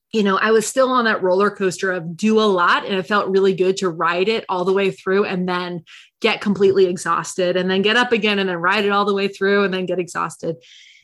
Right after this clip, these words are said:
It wasn't sustainable to keep operating that way.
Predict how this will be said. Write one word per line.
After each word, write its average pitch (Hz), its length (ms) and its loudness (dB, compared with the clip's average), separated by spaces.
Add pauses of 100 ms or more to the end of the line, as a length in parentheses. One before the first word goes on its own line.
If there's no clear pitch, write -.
(400)
It 247 160 0
wasn't 226 360 0
sustainable 165 1160 -8
to - 100 -14
keep 190 240 -2
operating - 560 -6
that - 220 -8
way. 60 340 -10